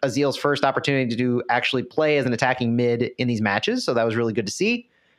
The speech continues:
Um, other important notes for me are that Ostrak, Stroud, and Klaus were all back together. We had our, our back line that we're used to,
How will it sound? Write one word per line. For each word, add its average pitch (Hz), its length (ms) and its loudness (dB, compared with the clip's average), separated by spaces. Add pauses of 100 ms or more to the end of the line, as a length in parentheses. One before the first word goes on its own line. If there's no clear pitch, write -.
(280)
Um, 131 320 2
other 160 240 2
important 151 320 2
notes 143 180 2
for 143 120 -2
me 185 320 2
are 143 180 2
that 131 380 0
Ostrak, 127 440 0
Stroud, 123 460 0
and 110 100 -4
Klaus 131 380 0
were 117 80 0
all 120 160 2
back 123 220 0
together. 131 460 0 (520)
We 127 120 0
had 131 280 2
our, 120 640 0 (180)
our 110 180 0
back 127 340 2
line 139 280 2
that 143 80 0
we're 135 100 2
used 131 300 0
to, 139 340 0